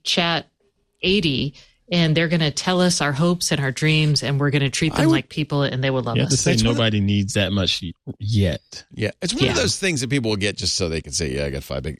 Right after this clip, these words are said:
Speaker 2: five gig." By the way, it's five gig symmetric, so five gigabits
Speaker 3: Mm.
Speaker 2: up and down.
Speaker 3: Good
Speaker 1: I mean,
Speaker 3: Lord.
Speaker 1: we,
Speaker 3: Talk to
Speaker 1: we
Speaker 3: me.
Speaker 1: had a choice between one gig up and down symmetric or a hundred megs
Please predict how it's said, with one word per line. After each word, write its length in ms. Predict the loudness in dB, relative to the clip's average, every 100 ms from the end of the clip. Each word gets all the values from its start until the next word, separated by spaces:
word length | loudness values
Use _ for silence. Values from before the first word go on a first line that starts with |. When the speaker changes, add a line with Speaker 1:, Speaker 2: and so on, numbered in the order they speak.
| -12
Speaker 2:
five 200 | -6 -4
gig." 140 | -4 -2
By 140 | 0
the 80 | 2
way, 80 | 0
it's 160 | 0
five 220 | -2 -2 0
gig 160 | -2
symmetric, 600 | 0 -2 -2 -4 -6 -12 _ _ _ _
so 160 | -4 -2
five 260 | 0 -2
gigabits 420 | 0 0 2 2 2
Speaker 3:
Mm. 40 |
Speaker 2:
up 240 | 0 -6 -12
and 300 | -12 -8 -8
down. 380 | -8 -8 -10 -14 _ _ _ _ _ _ _
Speaker 3:
Good 240 | 0 2 4
Speaker 1:
I 40 |
mean, 180 | 2 2
Speaker 3:
Lord. 240 | 0 0 2
Speaker 1:
we, 340 | 2 2 0
Speaker 3:
Talk 200 | -2 0
to 40 | 2
Speaker 1:
we 100 | 4
Speaker 3:
me. 40 |
Speaker 1:
had 180 | 2 2
a 80 | 0
choice 340 | 0 0 0
between 580 | -2 -2 0 2 2 0 -4 _ _
one 360 | -4 0 4 4
gig 400 | 4 2 0 -4 -6
up 160 | -2
and 120 | 2
down 340 | 2 2 2 0
symmetric 640 | 2 0 0 -4 -8 -12 -6
or 360 | -2 0 0 -4
a 60 | -4
hundred 580 | 0 2 2 0 0
megs 500 | 2 2 0 -2 -4